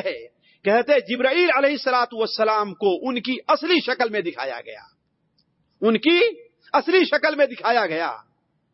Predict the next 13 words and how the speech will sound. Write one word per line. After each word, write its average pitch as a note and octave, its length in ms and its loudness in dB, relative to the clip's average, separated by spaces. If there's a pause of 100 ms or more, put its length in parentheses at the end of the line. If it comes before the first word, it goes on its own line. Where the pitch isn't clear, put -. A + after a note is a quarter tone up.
(1080)
وہ D4+ 320 4
کہاں؟ D#3 240 -4 (720)
افق - 340 0
کے F#3+ 80 2
اوپر، F#3+ 300 -8 (140)
آسمان A3 440 0
میں، - 180 -20 (1080)
کہ D4 60 4
ان D4 240 4
کے E4 240 2 (160)
چھ F4 200 4 (100)
سو E4+ 160 4 (140)
پر F4+ 160 2